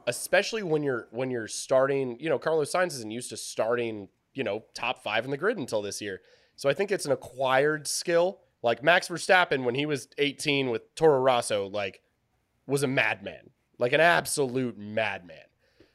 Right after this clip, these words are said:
So I think it, it's a skill that can be acquired, but Carlos Sainz,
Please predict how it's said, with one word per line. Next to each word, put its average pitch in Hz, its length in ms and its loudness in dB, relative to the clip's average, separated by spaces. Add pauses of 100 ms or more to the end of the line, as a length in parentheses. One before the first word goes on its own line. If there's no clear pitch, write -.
So 123 540 6 (180)
I 143 80 2
think 190 240 0
it, 175 140 -2
it's 170 140 -4
a 180 60 -6
skill 247 200 0
that 240 80 -4
can 202 100 -4
be 202 100 0
acquired, 151 540 2
but 131 140 2
Carlos 170 340 0
Sainz, 143 460 2